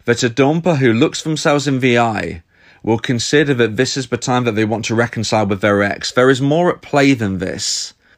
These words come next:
But looking in the mirror is key, and looking in the mirror will happen. And if you are a dumpy and thinking, "Look, will my ex ever reflect on our situation? Will they ever reflect on the breakup? Will they ever consider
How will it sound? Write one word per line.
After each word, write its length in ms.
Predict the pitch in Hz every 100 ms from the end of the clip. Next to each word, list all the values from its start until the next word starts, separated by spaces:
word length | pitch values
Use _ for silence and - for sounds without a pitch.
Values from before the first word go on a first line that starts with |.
| _
But 140 | 135 143
looking 360 | 143 151 190 165
in 100 | 151
the 80 |
mirror 300 | 139 139 139 -
is 240 | 123 -
key, 540 | - - 127 113 101 -
and 180 | 117
looking 280 | 131 139 160
in 120 | 147
the 80 | 139
mirror 380 | 131 131 127 117
will 320 | 107 120 113
happen. 760 | 110 127 127 - 98 92 87 92 _ _ - -
And 140 | 120
if 140 | 151 175
you 100 | 160
are 160 | 160
a 40 | 151
dumpy 560 | 156 151 147 - 131
and 120 | 113
thinking, 540 | 110 135 131 - 135 147
"Look, 320 | 110 120 113
will 140 | 156
my 200 | 160 147 -
ex 320 | 139 117 -
ever 300 | 135 156 143
reflect 560 | 131 120 - 139 - -
on 80 | 123
our 140 | 120
situation? 720 | 117 113 - 117 120 113 101
Will 100 | 123
they 160 | 135 143
ever 280 | 156 147 147
reflect 460 | 131 - 123 107
on 80 | 120
the 80 | 113
breakup? 400 | 117 110 - 95
Will 120 | 110
they 140 | 123
ever 220 | 131 143 160
consider 800 | - 135 - 147 127 92 98